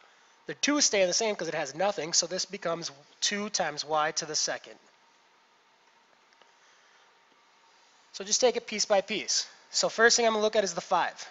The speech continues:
Do I have anything to go with the five? Is it changing? Is anything happening? No, that's gonna stay the same, so I'm gonna make it just five. Now I'm gonna look at my x to the fourth, sorry, x to the negative fourth. Since it's a negative fourth, I know I need to put that down on the bottom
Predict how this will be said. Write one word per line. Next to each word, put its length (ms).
Do 100
I 60
have 160
anything 260
to 80
go 140
with 100
the 60
five? 340
Is 140
it 60
changing? 440
Is 140
anything 240
happening? 420
No, 260
that's 220
gonna 140
stay 160
the 80
same, 260
so 160
I'm 60
gonna 120
make 220
it 140
just 260
five. 300
Now 140
I'm 80
gonna 100
look 240
at 140
my 240
x 300
to 160
the 100
fourth, 640
sorry, 260
x 200
to 60
the 80
negative 420
fourth. 280
Since 220
it's 100
a 80
negative 580
fourth, 540
I 120
know 200
I 80
need 120
to 80
put 240
that 180
down 240
on 60
the 60
bottom 520